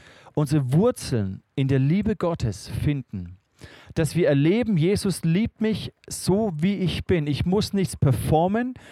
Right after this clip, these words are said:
Ich kann mir diese Liebe des Vaters nicht verdienen,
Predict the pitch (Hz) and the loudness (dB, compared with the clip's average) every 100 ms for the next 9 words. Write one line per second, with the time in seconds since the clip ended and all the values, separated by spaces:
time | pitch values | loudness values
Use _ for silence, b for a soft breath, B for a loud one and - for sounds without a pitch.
0 | B - 170 147 170 180 180 160 165 165 | B -4 -2 0 0 0 0 2 2 2
1 | 202 185 170 - 160 175 180 - 160 208 | 2 0 -2 0 0 0 -2 -2 0 0
2 | - - 131 160 160 214 262 | -2 -2 -2 0 0 0 -2